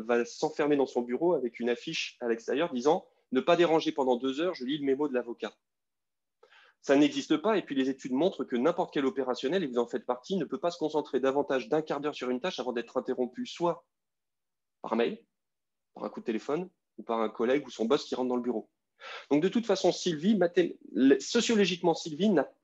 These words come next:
rien d'autre que des quarts d'heure à consacrer à la lecture de votre consultation. Et ces quarts d'heure peuvent être séparés par une tâche de deux heures ou renvoyés au lendemain.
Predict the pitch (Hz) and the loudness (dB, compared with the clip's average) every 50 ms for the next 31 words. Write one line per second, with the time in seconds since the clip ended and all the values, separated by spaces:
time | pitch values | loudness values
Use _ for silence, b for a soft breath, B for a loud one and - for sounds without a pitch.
0 | - - - 143 165 208 214 185 180 208 226 - - _ _ _ _ _ _ _ | -14 -8 0 4 6 6 6 6 6 4 4 2 -4 _ _ _ _ _ _ _
1 | _ _ - - - - - - 240 - - - 226 180 165 151 151 131 143 185 | _ _ 4 4 4 6 6 4 2 2 4 4 4 4 6 6 6 8 8 6
2 | 202 - _ _ _ _ _ _ _ _ - 131 - - 143 135 - 139 131 - | 2 -4 _ _ _ _ _ _ _ _ -4 -2 0 0 0 0 0 -2 -2 0
3 | - 180 170 135 123 123 117 - - 170 160 139 135 135 - - 127 - - 127 | 2 4 6 6 6 4 4 2 -2 -2 -2 0 -2 -2 -4 -4 -8 -8 -8 -6
4 | - 117 117 - - - _ _ _ _ _ _ _ _ _ _ _ _ _ _ | -6 -6 -6 -6 -12 -20 _ _ _ _ _ _ _ _ _ _ _ _ _ _
5 | _ _ b b b b b b - - - 135 - - 139 143 196 196 - - | _ _ b b b b b b -6 -2 -2 0 0 0 0 2 0 0 0 0
6 | 147 135 - 143 135 - - 147 143 156 139 127 139 170 190 - 127 113 127 127 | 0 0 0 -2 -4 -2 -2 -2 2 2 2 2 2 0 2 2 0 2 2 0
7 | 123 - 135 123 113 120 117 113 117 113 110 123 131 156 175 165 139 120 113 110 | 2 0 -2 -2 0 -2 0 0 0 2 2 2 2 2 0 0 -2 -2 2 4
8 | 117 113 117 117 117 127 127 113 110 110 110 110 131 175 | 4 4 4 2 2 4 4 4 4 2 4 2 2 0